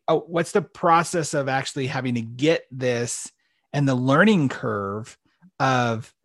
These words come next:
the whole product, right? If I'm printing out, I don't know,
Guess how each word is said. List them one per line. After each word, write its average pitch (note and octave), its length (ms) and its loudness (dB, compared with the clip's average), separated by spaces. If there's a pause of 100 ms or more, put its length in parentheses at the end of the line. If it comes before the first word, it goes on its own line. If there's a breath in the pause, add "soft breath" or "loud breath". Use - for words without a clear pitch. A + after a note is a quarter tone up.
(760)
the B2+ 220 0
whole D3 160 4
product, C#3 540 2
right? C3 200 -2
If B2 180 -2
I'm D3 200 0
printing D3+ 400 -2
out, C#3 300 0 (840)
I B2 120 -6
don't B2+ 100 -4
know, A2+ 280 -12